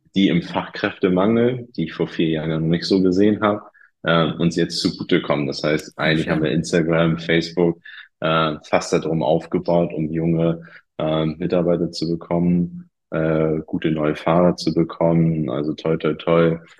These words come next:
Speaker 1: Äh, gerade haben wir jetzt ein bisschen Pech gehabt mit Krankheiten et cetera, aber wir sind an sich, äh, haben wir kein, keinen Fachkräftemangel. Ähm, hab aber ein bisschen das Vorteil, dass ich der einzige Nachwuchs bin in Norddeutschland. Das heißt, ähm,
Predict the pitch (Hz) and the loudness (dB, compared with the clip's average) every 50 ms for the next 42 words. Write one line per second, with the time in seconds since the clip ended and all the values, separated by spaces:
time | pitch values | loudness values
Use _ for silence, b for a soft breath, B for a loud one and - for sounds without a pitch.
0 | b b _ _ _ _ _ _ - 117 - - 85 92 98 107 113 110 101 107 | b b _ _ _ _ _ _ -2 -2 0 2 4 4 6 6 6 6 4 4
1 | 107 101 90 95 95 - 101 87 87 107 104 - - 104 98 90 87 87 - - | 2 0 -2 -6 -10 -8 -8 -8 -6 -8 -10 -6 -4 -4 -4 -4 -6 -10 -8 -8
2 | 101 104 98 101 98 98 90 87 82 - - 104 104 120 107 101 104 104 90 76 | -8 -8 -6 -6 -6 -4 -4 -6 -6 0 0 0 0 2 0 2 4 4 4 4
3 | 85 85 87 87 85 82 85 80 82 85 85 - 76 85 82 82 85 87 - - | 2 2 2 0 0 -2 -6 -8 -10 -10 -8 -8 -8 -8 -10 -12 -14 -14 -14 -12
4 | - - - 82 82 82 80 80 78 85 85 82 82 80 - - 73 78 82 - | -10 -4 -2 0 0 0 -2 -4 -6 -4 0 0 0 0 0 -4 -4 -4 -4 -10
5 | _ _ _ - - 78 78 80 - - - - - - - - - - 98 95 | _ _ _ -4 0 0 0 2 0 0 0 0 -2 -6 -6 -2 0 2 4 6
6 | 95 95 98 101 110 117 B B B B B B B B _ - 87 87 87 85 | 6 6 8 6 6 4 B B B B B B B B _ 2 4 6 6 6
7 | - 170 - 87 82 - - - - _ _ _ _ _ _ _ _ _ _ - | 6 6 6 6 4 2 -2 -8 -12 _ _ _ _ _ _ _ _ _ _ -12
8 | - - 78 - 82 85 82 82 82 78 82 85 73 - - 87 85 - - 82 | -2 -2 0 2 4 4 4 4 2 0 0 -2 -4 0 2 2 2 2 2 -2
9 | 73 - - 78 - - 78 85 - - 80 82 82 82 80 80 - - 82 - | -2 0 -2 -4 -2 0 -2 -2 0 0 0 2 2 2 0 -2 -4 -8 -8 -8
10 | - - 80 80 78 78 80 82 87 85 87 85 - - - 82 80 80 80 - | -2 2 2 4 4 4 4 4 4 4 2 2 4 4 2 4 2 2 -2 0
11 | - 80 78 73 - - - 67 73 76 76 78 | 2 2 2 2 0 -2 -2 0 0 0 -2 -4